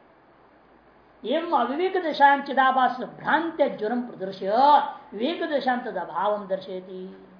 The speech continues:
इस पर अविवेक दशा में क्या होता है? चिदाभास के अंदर भ्रांति पूर्वक ज्वर दिखाई देता है।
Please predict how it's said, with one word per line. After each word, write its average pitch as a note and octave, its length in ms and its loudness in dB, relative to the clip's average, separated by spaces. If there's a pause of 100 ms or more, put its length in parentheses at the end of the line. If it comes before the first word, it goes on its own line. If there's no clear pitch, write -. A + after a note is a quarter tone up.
(280)
इस D4 120 -6
पर C#4+ 100 -4
अविवेक D4 640 -2
दशा D4+ 260 0
में D4+ 140 -4
क्या D#4 120 4
होता D#4 180 4
है? F#4 420 2 (160)
चिदाभास C#4+ 440 4
के D4 60 -4
अंदर D#4+ 440 2 (180)
भ्रांति G#3+ 680 -12 (220)
पूर्वक E4 440 -2 (280)
ज्वर B3 180 -4
दिखाई F#3+ 340 -8
देता F#3 200 -8
है। F3+ 440 -6